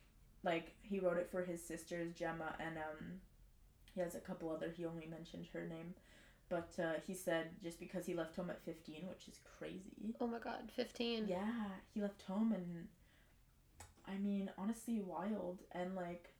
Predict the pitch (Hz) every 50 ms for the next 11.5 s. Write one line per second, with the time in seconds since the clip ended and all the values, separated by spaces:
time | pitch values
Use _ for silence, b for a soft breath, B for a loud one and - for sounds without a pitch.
0 | - - - - - - - - - 190 202 190 190 190 190 190 185 180 170 170
1 | 170 180 180 185 175 180 - - - 175 165 170 180 180 185 180 180 175 170 -
2 | 175 - 175 - 180 165 160 165 170 165 165 156 160 196 233 262 277 269 269 262
3 | 262 254 247 247 247 269 285 285 - - - - - - - 233 233 226 226 269
4 | 330 381 415 440 494 508 523 523 523 523 523 523 539 539 262 508 - 508 508 508
5 | 285 285 285 285 285 285 277 269 262 269 277 285 285 311 - - - - - -
6 | 762 740 698 698 698 698 679 659 622 622 587 554 523 508 480 - - B 508 494
7 | 480 B B B - 339 - 240 226 226 214 208 - 440 202 208 - - 359 349
8 | 359 370 392 415 403 370 330 302 294 285 277 277 277 285 - B B B B B
9 | B - - 240 240 233 262 262 269 302 - - 294 247 240 226 214 208 208 196
10 | 185 170 - 202 208 202 - - - - 202 208 214 202 196 180 - 175 208 214
11 | - - 254 240 240 233 233 247 269 277